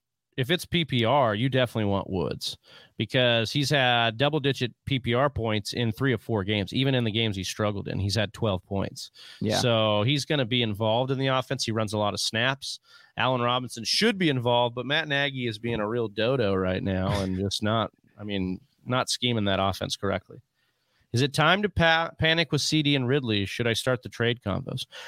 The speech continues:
Speaker 1: I mean, if you could sell Ridley on the perceived value of his volume,
Speaker 2: Mm-hmm.
Speaker 1: yes, I would. I would hang tight on C D. I know you spent a lot of capital, but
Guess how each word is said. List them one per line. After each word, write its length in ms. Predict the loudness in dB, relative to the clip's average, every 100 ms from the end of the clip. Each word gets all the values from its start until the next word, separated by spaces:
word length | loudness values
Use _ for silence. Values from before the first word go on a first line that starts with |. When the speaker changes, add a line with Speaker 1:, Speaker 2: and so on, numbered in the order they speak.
| -2
Speaker 1:
I 80 | 2
mean, 140 | 4 2
if 100 | 4
you 140 | 2
could 180 | 2 -2
sell 320 | 2 4 4
Ridley 480 | 4 2 2 0 0
on 220 | 0 -2
the 60 | -4
perceived 560 | -4 -4 -2 -2 -2
value 600 | -2 0 2 2 0 -4 -4
of 260 | -4 -2
his 180 | -4 -6
volume, 840 | -6 -2 2 2 2 0 -2 -4 -6 _ _ _ -2
Speaker 2:
Mm-hmm. 160 | 2
Speaker 1:
yes, 440 | 2 0 -4 -14 -6
I 140 | -2
would. 420 | 0 -2 -2 -6 _ _ _ _ _ -6
I 40 |
would 80 | -2
hang 180 | 0 0
tight 260 | 0 2 2
on 140 | 2
C 240 | 0 0 2
D. 400 | 2 2 -2 -6 _ _
I 60 | -2
know 140 | 0
you 100 | 2
spent 280 | 0 2 2
a 20 |
lot 140 | 4 2
of 80 | 2
capital, 400 | 2 2 -2
but 140 | -4